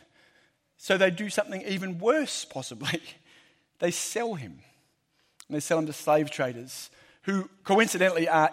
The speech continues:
Ishmaelites. And you'll remember them from Genesis earlier with Abraham, because Abraham had two sons. The bastard son he had was Ishmael, uh, and that went off and became its own other tribe. And these were the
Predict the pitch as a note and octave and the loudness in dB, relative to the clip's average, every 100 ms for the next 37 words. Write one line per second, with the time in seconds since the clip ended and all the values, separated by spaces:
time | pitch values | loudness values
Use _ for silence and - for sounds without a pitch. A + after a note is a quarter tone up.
0 | - A3 - E3 D3+ B2 - - - - | 0 -2 0 4 4 2 -2 -6 -2 -2
1 | - - - E3+ F3+ F3+ F3+ G3 B3+ F#3 | -6 -16 -4 -2 2 4 6 6 6 4
2 | D#3+ D3+ D#3+ D#3 D3 G3 F#3 - B2+ - | 2 0 -2 -2 2 2 2 -4 -8 -8
3 | - - - - F#3 G#3 E3+ C#3 D3+ D3+ | -10 -14 -16 4 8 8 8 6 4 4
4 | E3+ F3 D3 C#3+ C#3 C#3+ E3+ D#3+ D#3 D3 | 4 4 2 0 0 6 6 6 2 2
5 | D3 C#3 - F#3 - D#3+ E3 D#3+ - - | 0 -4 -6 -6 2 2 2 -2 -8 -16
6 | - D#3+ C3+ F3+ G#3 G3 F3+ D#3 D#3+ D3+ | -6 -2 6 8 6 4 -6 -4 0 2
7 | D3+ C#3 C#3 - F#3+ - F3 F3 F#3+ - | 0 0 -6 -6 -2 2 4 4 2 -6
8 | - - - _ - D3 E3 D#3+ E3+ D#3+ | -18 -20 -20 _ -2 0 2 2 2 2
9 | D#3 D#3 D#3+ D3+ D3 C#3+ D3+ D#3 D3 D3 | 2 2 2 -2 0 0 2 2 2 0
10 | D3+ C#3+ C#3+ C#3+ D#3 E3+ D3 C#3+ | 4 4 4 2 4 4 2 -4